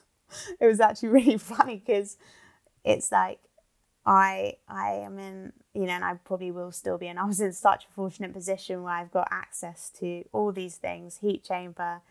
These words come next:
the support, the people around me that know everything. And, um, I,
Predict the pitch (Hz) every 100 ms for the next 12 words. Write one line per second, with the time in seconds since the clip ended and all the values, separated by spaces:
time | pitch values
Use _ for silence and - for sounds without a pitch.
0 | _ _ _ - 175 - 185 208 185 180
1 | - 185 233 220 175 175 175 175 175 175
2 | 185 185 185 180 175 180 170 180 180 -
3 | _ _ _ _ _ - 180 185 180 180
4 | 185 - - _ _ _ - - 208 196